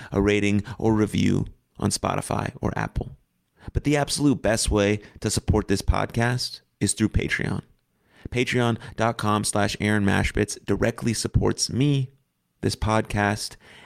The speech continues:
and my mental health nonprofit, You Are Loved. So click the link in the show notes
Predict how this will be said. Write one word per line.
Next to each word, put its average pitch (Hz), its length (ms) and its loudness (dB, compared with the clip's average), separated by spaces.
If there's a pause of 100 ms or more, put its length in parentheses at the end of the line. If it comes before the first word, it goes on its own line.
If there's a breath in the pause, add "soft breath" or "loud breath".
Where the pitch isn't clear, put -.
(160 loud breath)
and 123 260 2
my 104 120 2
mental 101 300 0
health 107 260 -2
nonprofit, - 680 -2 (260)
You 92 160 2
Are 92 100 2
Loved. - 380 -6 (420 soft breath)
So - 140 -2
click 120 240 0
the 120 80 2
link 104 340 0 (260 loud breath)
in 127 180 2
the 117 60 2
show 101 280 2
notes 98 400 0